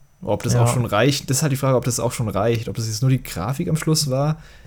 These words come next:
Speaker 1: die halt alle abgefuckt hat, oder?
Speaker 2: Ich, man muss auch bedenken, dass es auch ein Corona-Jahr war und,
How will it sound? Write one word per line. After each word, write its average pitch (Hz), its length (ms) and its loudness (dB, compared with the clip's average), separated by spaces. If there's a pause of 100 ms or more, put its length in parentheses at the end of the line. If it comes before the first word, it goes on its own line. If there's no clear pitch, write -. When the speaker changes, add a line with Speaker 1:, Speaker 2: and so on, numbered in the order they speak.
(180)
Speaker 1:
die 117 100 0
halt 127 180 0
alle 127 560 2 (160)
abgefuckt 135 520 -4
hat, 135 140 -2
oder? 110 380 -2 (180)
Speaker 2:
Ich, - 160 -6
man 127 200 4
muss 147 160 6
auch 147 100 4
bedenken, 143 280 4
dass 143 140 2
es 143 100 -2
auch 131 120 2
ein 131 140 0
Corona-Jahr 107 840 4
war 101 340 -2
und, 104 200 -6